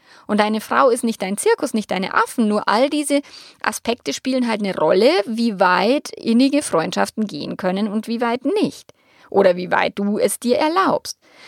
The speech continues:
Das nächste ist dann auch, wie viel Vertrauen hast du? Wie viel Vertrauen glaubst du oder wie, was glaubst du, dass eure Beziehung aushält? Weil wenn du schon sagst, du zerstörst die Familie, wenn du betrügst,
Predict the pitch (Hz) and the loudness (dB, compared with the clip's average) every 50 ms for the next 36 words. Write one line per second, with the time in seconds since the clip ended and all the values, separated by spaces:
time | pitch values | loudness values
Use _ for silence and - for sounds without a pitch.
0 | - - - 185 180 190 185 180 - - 202 208 196 - 208 196 - - 208 196 | -12 -8 -6 -4 -2 0 -2 -2 -2 -2 -4 -4 0 2 0 2 2 2 2 2
1 | 190 196 202 180 - 185 - - - - - 180 175 180 180 175 180 170 - - | 2 -2 -4 -4 -6 -8 -6 -6 -6 -4 -2 -2 -2 -2 -2 -4 -6 -8 -10 -10
2 | - - 269 330 440 494 311 190 196 - _ _ _ _ _ _ _ _ _ _ | -6 0 2 4 4 4 4 2 -2 -6 _ _ _ _ _ _ _ _ _ _
3 | _ _ _ _ _ _ _ _ - 202 214 208 190 196 - 196 190 - - 175 | _ _ _ _ _ _ _ _ -2 0 0 0 0 -2 -2 -2 -2 -2 0 0
4 | 170 185 185 190 175 - - 185 170 175 170 - - - 185 175 131 190 170 170 | 0 0 0 -4 -6 -4 0 0 2 2 0 -2 -4 -4 -2 0 0 0 0 0
5 | 175 156 185 175 175 170 - - 175 175 170 - - - 185 170 170 - - 170 | 0 0 0 0 0 0 -2 0 0 0 0 0 -2 -4 -2 -2 -2 -2 -4 -4
6 | 165 - - 165 165 - - 165 165 147 - - - - 427 453 - 240 190 170 | -4 -4 -8 -10 -10 -8 -6 -6 -4 -2 0 2 4 4 4 2 2 0 0 0
7 | 170 175 175 160 180 180 185 185 185 190 185 185 180 180 - - 202 196 202 - | 0 0 0 0 0 -2 -2 -4 -4 -4 -2 -2 -2 -2 -2 -6 -8 -8 -6 -4
8 | - 185 - - - 190 190 180 - - 190 - 175 175 185 190 208 226 254 226 | -4 -4 -2 2 2 2 2 2 0 -6 -6 -6 -4 -4 -4 0 2 2 2 4
9 | 220 214 220 226 202 214 202 - - - 262 330 - - - | 4 2 0 0 -2 -4 -6 -6 -2 0 0 0 0 -2 -8